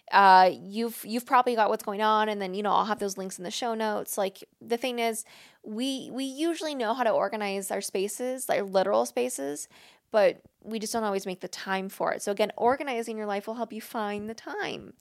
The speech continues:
to be able to do that. So instead, I'm going to challenge you with an activity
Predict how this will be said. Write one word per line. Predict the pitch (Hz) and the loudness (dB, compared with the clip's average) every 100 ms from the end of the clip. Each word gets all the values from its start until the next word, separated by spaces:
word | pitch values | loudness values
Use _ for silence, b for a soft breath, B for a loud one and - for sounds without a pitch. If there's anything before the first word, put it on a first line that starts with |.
| - | -10
to | |
be | 233 202 | -2 0
able | 185 233 | 0 -2
to | 226 | -6
do | 220 285 | -8 -4
that. | 233 - _ _ _ B B B B B | -4 -4 _ _ _ B B B B B
So | - 247 226 - | 0 6 6 4
instead, | - 220 - - 294 294 254 208 196 | -2 -2 -4 0 4 6 8 8 6
I'm | - 202 | 4 -2
going | 196 226 | -2 -2
to | 220 | 0
challenge | - - 240 240 226 | -4 -4 -2 -2 -4
you | 202 | -4
with | 190 196 | -4 -4
an | 190 | -8
activity | 190 - - 294 262 208 190 | -8 -10 -6 -4 -2 -2 -2